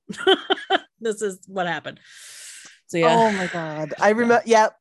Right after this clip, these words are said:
Speaker 2: Yep.
Speaker 1: Good
Speaker 2: I
Speaker 1: times.
Speaker 2: remember seeing that picture.
Speaker 1: Good picture. It's classic.
Speaker 2: Oh,
Speaker 1: It's a
Speaker 2: man.
Speaker 1: classic, uh, classic picture from our childhood.
Speaker 2: Yes.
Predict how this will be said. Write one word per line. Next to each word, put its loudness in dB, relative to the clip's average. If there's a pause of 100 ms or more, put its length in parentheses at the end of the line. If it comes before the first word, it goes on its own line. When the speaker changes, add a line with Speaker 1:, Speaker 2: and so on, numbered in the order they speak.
(180)
Speaker 2:
Yep. -2
Speaker 1:
Good -10
Speaker 2:
I -10
Speaker 1:
times. -2
Speaker 2:
remember -4
seeing -6
that -6
picture. -6 (500)
Speaker 1:
Good -8
picture. -10 (160)
It's 0
classic. 2
Speaker 2:
Oh, -6
Speaker 1:
It's 0
a 2
Speaker 2:
man. -2
Speaker 1:
classic, 0
uh, -4 (680)
classic -8
picture -10
from -12
our -12
childhood. -10 (140)
Speaker 2:
Yes. -2